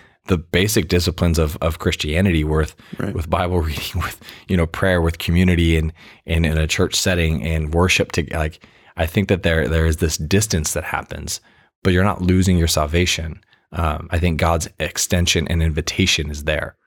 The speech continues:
Speaker 1: G-, losing your salvation p-, creates a picture that God has removed his hand. You're no longer welcome. Um,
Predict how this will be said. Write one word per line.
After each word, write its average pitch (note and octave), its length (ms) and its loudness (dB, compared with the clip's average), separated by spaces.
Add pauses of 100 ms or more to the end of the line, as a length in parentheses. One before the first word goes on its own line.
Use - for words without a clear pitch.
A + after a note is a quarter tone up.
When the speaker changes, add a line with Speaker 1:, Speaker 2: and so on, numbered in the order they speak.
(400)
Speaker 1:
G-, - 220 -4
losing G2 500 2
your F#2+ 80 4
salvation F2+ 480 2
p-, - 160 -2
creates - 320 0
a E2+ 40 -2
picture F#2 240 0
that D#2 40 -2
God D#2 140 0
has D#2+ 120 -2
removed D#2 280 -2
his D2+ 100 -6
hand. - 300 -10 (140)
You're E2+ 120 -2
no E2 120 2
longer D2+ 260 -2
welcome. D2 420 -8 (440)
Um, D#2 360 -4